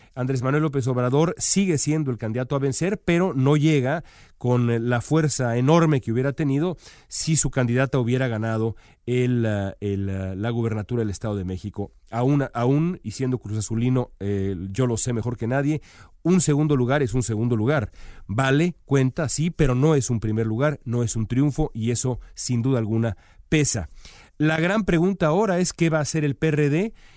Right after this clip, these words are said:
qué va a hacer el P R D, eh, eh, cómo va a jugar el P R D, se plegará con Andrés Manuel López Obrador.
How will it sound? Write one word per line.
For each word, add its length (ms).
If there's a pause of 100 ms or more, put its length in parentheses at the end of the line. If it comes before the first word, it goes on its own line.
(140)
qué 160
va 80
a 40
hacer 200
el 120
P 100
R 220
D, 380
eh, 260
eh, 260 (560)
cómo 180
va 80
a 20
jugar 280
el 80
P 120
R 200
D, 240 (160)
se 260
plegará 540
con 160
Andrés 200
Manuel 200
López 260
Obrador. 420